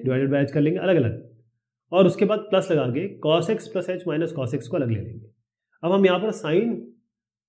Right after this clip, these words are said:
sin c minus sin d का इसमें formula लगाएंगे, यहाँ पर लगाएंगे cos c minus cos d का, तो sin c minus sin d होता है two cos c plus d by two, sin c minus d by two, cos c minus cos d होता है minus two sin c plus d by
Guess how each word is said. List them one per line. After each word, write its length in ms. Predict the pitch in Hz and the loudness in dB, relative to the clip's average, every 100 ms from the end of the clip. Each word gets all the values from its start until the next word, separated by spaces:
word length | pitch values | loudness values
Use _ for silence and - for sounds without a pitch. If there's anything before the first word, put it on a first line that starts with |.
| _ _ _ - | _ _ _ -16
sin 380 | - 160 165 202 | -2 4 6 4
c 180 | - 190 | 4 4
minus 240 | 196 196 | 4 4
sin 180 | 170 170 | 4 6
d 60 | 185 | 8
का 80 | |
इसमें 260 | 180 - 180 | 6 6 2
formula 260 | 180 170 175 | 4 6 6
लगाएंगे, 360 | 170 170 196 | 6 4 2
यहाँ 180 | 208 151 | 0 0
पर 100 | 165 | -2
लगाएंगे 320 | 156 151 170 180 156 | 0 0 0 0 -2
cos 340 | 165 226 - - - _ _ _ _ - - - - - | 0 0 -2 -10 -18 _ _ _ _ -20 -20 -20 -20 -4
c 160 | - 190 | 4 6
minus 280 | 190 202 | 6 4
cos 200 | - 143 | 2 2
d 100 | 117 | 2
का, 200 | 113 - - - _ _ _ - | 0 -4 -14 -20 _ _ _ -6
तो 40 | |
sin 240 | 147 165 185 | 2 6 6
c 80 | 208 | 4
minus 220 | 202 196 | 2 0
sin 220 | 190 175 180 | 2 4 4
d 80 | 185 | 4
होता 240 | 156 165 | 4 0
है 100 | 196 - | -2 0
two 100 | 196 165 | -2 0
cos 220 | 190 208 | 0 2
c 60 | 160 | 0
plus 180 | 165 151 | 0 2
d 140 | 170 | 4
by 100 | 175 | 4
two, 120 | 165 214 | 2 0
sin 200 | 165 156 | -2 -2
c 160 | 175 | 0
minus 220 | 175 170 165 | 2 2 2
d 120 | 170 | 2
by 100 | 165 | 2
two, 100 | 170 226 - _ _ _ | -2 -4 -10 _ _ _
cos 360 | 151 180 226 - | 2 4 4 0
c 160 | - 185 | -2 0
minus 240 | 190 190 190 | 2 0 2
cos 200 | 175 165 | 2 4
d 100 | 175 | 2
होता 200 | 165 190 | 2 0
है 160 | 160 | -2
minus 400 | 131 151 240 254 - | 2 4 6 4 4
two 140 | 220 | 2
sin 280 | - 165 190 | 2 -2 -2
c 160 | - 165 | -2 -2
plus 160 | 160 | 0
d 140 | 143 139 | 2 2
by 120 | 127 | 0